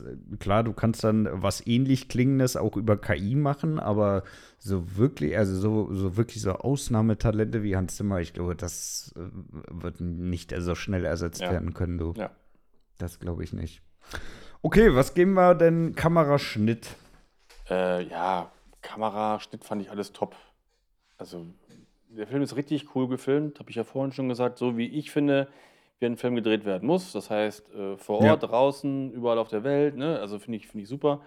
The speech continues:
Speaker 2: Ähm, nee, war für mich richtig gut. So richtig bemerkenswerte Kamerafahrten sind mir jetzt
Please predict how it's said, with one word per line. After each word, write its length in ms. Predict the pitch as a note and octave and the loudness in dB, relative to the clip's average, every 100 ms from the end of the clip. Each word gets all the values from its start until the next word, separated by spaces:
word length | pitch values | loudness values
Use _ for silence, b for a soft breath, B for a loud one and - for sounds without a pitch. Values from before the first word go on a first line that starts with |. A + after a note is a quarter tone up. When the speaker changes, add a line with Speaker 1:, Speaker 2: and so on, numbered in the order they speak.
| b b b b b b _ | b b b b b b _
Speaker 2:
Ähm, 680 | G#2 G#2+ G#2 G#2 G2+ G2+ G2 - - - - - - _ _ - | -4 -2 -2 -2 -6 -8 -12 -18 -20 -20 -20 -20 -20 _ _ -16
nee, 160 | F#2 F#2+ | -8 -6
war 100 | F#2 | -4
für 80 | G#2 | -6
mich 180 | F#2+ | -6
richtig 320 | G#2 A2+ A#2+ - | -8 -8 -10 -2
gut. 280 | C#3+ C#3 - B B B | 0 0 -4 B B B
So 140 | - | -8
richtig 400 | G2 B2 B2 - - - _ _ _ _ - - - | -6 -6 -10 -14 -18 -20 _ _ _ _ -20 -20 -10
bemerkenswerte 760 | G2 F#2 F#2+ B2 C3 C3 A2+ | -8 -2 2 0 0 0 0
Kamerafahrten 1120 | F2+ G#2 B2 C#3 C3+ - C3+ C3+ - C#3+ C3 | 0 -4 -2 0 -2 -2 -2 -2 -2 -4 -6
sind 140 | A2 A#2 | -6 -8
mir 60 | |
jetzt 220 | G2+ - | -8 -10